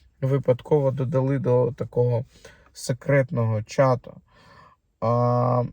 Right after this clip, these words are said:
видання Atlantic, воно, м, спонсорується вдовою Стіва Джобса, яка є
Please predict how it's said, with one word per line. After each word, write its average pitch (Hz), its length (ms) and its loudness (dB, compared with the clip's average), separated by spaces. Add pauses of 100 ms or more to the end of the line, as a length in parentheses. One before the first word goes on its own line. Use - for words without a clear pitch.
(1400)
видання 143 540 2
Atlantic, 147 640 0 (160)
воно, 123 760 -2 (100)
м, 117 800 -6 (720)
спонсорується 131 1160 -2
вдовою 123 880 -2
Стіва 127 440 -2
Джобса, 147 640 0 (720)
яка 135 560 2
є 127 720 0